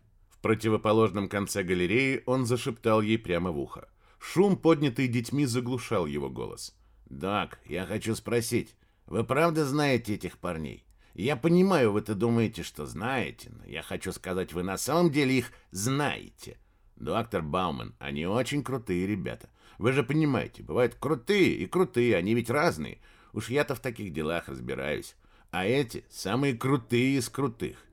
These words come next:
Не просто бандиты или гангстеры какие, если вы понимаете, что я хочу сказать.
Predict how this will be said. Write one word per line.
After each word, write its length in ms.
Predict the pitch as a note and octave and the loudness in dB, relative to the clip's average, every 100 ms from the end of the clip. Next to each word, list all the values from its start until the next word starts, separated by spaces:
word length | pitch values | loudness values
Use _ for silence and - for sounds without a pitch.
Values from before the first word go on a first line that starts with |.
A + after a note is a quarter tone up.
| _ | _
Не 180 | - C#3+ | -2 0
просто 460 | A#2+ D#3 F#3+ - D#3 | 4 4 4 4 2
бандиты 640 | C3 C3+ A#2 D3+ - A2+ | 2 2 0 -2 4 4
или 120 | A2 | 4
гангстеры 580 | F#2+ A2+ A#2+ A#2 A2 F#2 | 4 2 0 -2 -4 -2
какие, 440 | F#2 F#2 F#2 E2+ | -2 -4 -2 -2
если 280 | D#2+ E2+ - | -2 -4 -2
вы 100 | A2+ | -2
понимаете, 560 | A2+ E3 F3+ D3 F2 - | 0 0 2 2 0 -8
что 160 | - | -12
я 80 | A#2 | -12
хочу 280 | A2+ C#2 - | -10 -12 -14
сказать. 440 | - F2 B1+ - | -8 -8 -8 -10